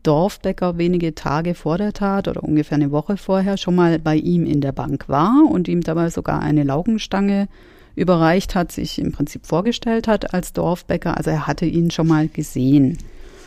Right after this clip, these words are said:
Und, äh, bei dem Rentner gilt es im Prinzip genauso. Der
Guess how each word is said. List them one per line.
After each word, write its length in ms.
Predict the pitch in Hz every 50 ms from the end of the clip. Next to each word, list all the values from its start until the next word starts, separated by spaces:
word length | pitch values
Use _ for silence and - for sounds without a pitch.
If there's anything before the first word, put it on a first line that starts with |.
| - - - - -
Und, 600 | - - - 147 151 151 151 151 151 147 - - -
äh, 100 | 151 147
bei 140 | - - 156
dem 300 | 147 160 156 156 151 - -
Rentner 440 | - 147 147 175 - 208 208 190 180
gilt 240 | - 170 170 170 170
es 140 | 170 -
im 120 | 165 160 160
Prinzip 400 | - 165 151 - - 160 - -
genauso. 560 | 156 151 143 131 139 131 160 196 202 202 202
Der 400 | 185 - - 147 - - 147 -